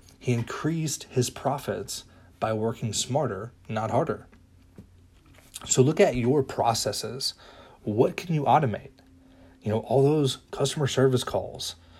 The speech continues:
you know, all those questions that people send in.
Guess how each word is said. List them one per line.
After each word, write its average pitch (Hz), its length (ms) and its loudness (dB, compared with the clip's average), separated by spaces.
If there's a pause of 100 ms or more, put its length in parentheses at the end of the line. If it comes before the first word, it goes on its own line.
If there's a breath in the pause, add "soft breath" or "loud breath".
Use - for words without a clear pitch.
(220 loud breath)
you 104 140 -6
know, 117 340 0 (360 loud breath)
all 107 160 0
those 131 220 6
questions 101 840 -4
that 110 160 -2
people 120 420 -2
send 131 340 0
in. 123 360 -4